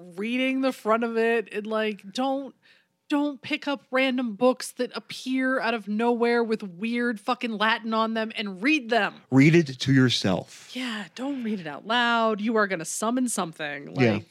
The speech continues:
Speaker 1: come on, people. This is like a rule. This is like the same thing with, like, if you were ever in quicksand, like, lay down flat and try to crawl. Like, it's the same shit.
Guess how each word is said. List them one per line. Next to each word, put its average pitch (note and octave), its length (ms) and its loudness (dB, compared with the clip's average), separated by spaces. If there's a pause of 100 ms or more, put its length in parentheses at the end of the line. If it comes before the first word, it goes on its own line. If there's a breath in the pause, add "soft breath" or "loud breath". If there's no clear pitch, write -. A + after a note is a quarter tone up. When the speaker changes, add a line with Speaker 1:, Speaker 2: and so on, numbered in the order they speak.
(380)
Speaker 1:
come B3+ 120 -2
on, D#3+ 160 0
people. F3+ 260 -10
This C#4 180 -4
is D4 100 -6
like B3 140 -2
a F#3 60 -4
rule. D#3+ 440 -8 (380 soft breath)
This C4 160 -2
is D4+ 140 -2
like D#4 160 2
the D#4 100 0
same B3+ 300 4
thing A#3+ 200 0
with, A3+ 140 -2
like, F#3+ 320 -2
if A3+ 180 -2
you A#3 100 2
were A3+ 80 4
ever A3 200 2
in G#3 80 0
quicksand, F3+ 560 -4
like, D#3 160 -10
lay F3 240 -2
down F3 220 -2
flat E3+ 320 -2
and - 80 -8
try E3 140 -6
to C#3 40 -8
crawl. D3 500 -6
Like, G3+ 160 -6
it's G3 140 -14
the G3+ 60 -10
same C4+ 240 0
shit. - 320 -2